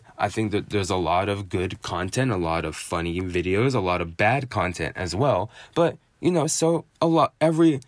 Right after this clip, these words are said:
every platform that produces user-generated content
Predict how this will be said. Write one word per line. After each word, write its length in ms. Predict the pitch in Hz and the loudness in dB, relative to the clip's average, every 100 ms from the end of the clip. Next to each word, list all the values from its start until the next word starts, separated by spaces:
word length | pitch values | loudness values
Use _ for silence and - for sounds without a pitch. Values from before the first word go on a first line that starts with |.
| _ _ | _ _
every 240 | 160 175 202 | -2 0 -4
platform 800 | - 147 117 - 104 92 90 95 _ _ | -2 0 0 -2 -2 0 0 -4 _ _
that 180 | 110 110 | -2 0
produces 600 | - 120 127 113 117 101 - | 0 0 0 0 -2 -4 -6
user-generated 960 | 98 123 117 117 104 110 92 95 90 87 | 0 2 2 0 2 0 0 0 -2 -2
content 500 | 87 82 - 67 | -4 -6 -6 -10